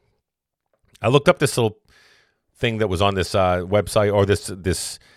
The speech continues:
user that's on online, and her name is Stacy Swift, and she actually came up with five-minute self-care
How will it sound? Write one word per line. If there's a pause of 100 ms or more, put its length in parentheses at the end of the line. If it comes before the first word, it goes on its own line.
(400)
user
that's
on
online,
and
her
name
is
Stacy
Swift,
and
she
actually
came
up
with
five-minute
self-care